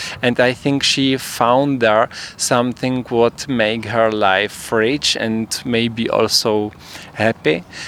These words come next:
There is one young guy who studied in Prague, but is, he's still, uh, going back, and he wants to become something like politician or something like that. He's trying to help to a city to develop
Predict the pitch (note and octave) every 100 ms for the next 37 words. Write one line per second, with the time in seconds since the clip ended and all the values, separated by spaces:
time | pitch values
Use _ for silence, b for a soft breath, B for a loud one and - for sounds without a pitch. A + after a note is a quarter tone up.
0 | B B2 C3 C3 - B2 B2 C3 B2 A#2+
1 | C3 A#2+ A2 A2 C3+ D3+ B2+ B2+ - B2
2 | A#2 A2+ C3 A#2 A2+ G#2+ B2 C3+ C3 B2
3 | - C3 A#2+ A#2 B2 - - C3 A#2+ A#2+
4 | B2 - A#2 A#2 A#2+ A#2 A#2+ B2+ A2+ G#2
5 | A2+ C#3 - B2 B2 A#2 A2+ C3+ B2 A#2
6 | A#2+ B2+ - - B2 A#2+ A#2 - B2 A#2+
7 | A#2+ A#2+ - A2 B2 A#2+ A2 A2 - A#2
8 | C3+ D3+ E3 - - C#3+ - A2 - A#2+
9 | A2 G#2+ G2+ A2 A2+ B2+ - B B B
10 | B2 A#2 - C#3 A2+ B2 A#2 - A2+ A#2
11 | A2+ A2+ - B2+ A2+ A#2 A2+ - B2 -
12 | A#2+ A2+ B B - B2+ A#2+ A2 A2 A2+
13 | A2